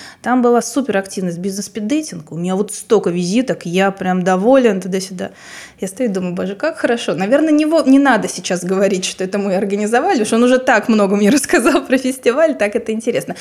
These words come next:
То есть, э, со стороны, да, люди действительно, и они ждут, они просят. Вот мы, э, в прошлом году проводили бизнес-спиддейтинг только в первый день, на второй день, когда был бизнес-диктант,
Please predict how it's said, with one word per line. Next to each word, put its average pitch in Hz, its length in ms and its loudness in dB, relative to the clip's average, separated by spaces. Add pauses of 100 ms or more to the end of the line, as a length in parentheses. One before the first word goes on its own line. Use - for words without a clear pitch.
(320)
То - 80 0
есть, 254 220 -2 (400)
э, 233 280 4 (100)
со - 160 -2
стороны, 277 460 2
да, 220 180 4
люди 226 280 2
действительно, 202 920 0
и 190 80 -4
они 190 240 -2
ждут, 190 520 -2
они 180 260 -4
просят. 208 500 0
Вот 185 100 -4
мы, 202 360 0
э, 180 260 -2 (160)
в - 80 -18
прошлом 202 280 -6
году 170 220 -4
проводили 180 560 -2
бизнес-спиддейтинг 170 800 -8
только 170 240 -10
в - 80 -16
первый 330 320 0
день, 269 180 2
на 185 80 -4
второй 226 340 0
день, 247 120 0
когда 196 180 2
был 185 180 0
бизнес-диктант, 185 920 -2